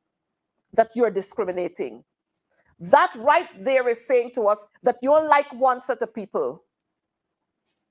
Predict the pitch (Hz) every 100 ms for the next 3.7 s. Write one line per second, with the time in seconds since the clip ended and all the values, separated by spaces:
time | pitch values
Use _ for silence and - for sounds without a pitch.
0 | _ - 202 240 269 - 285 285 262 277
1 | 240 247 226 214 214 208 202 202 220 262
2 | 262 240 247 254 240 240 226 240 247 233
3 | 214 202 196 196 185 196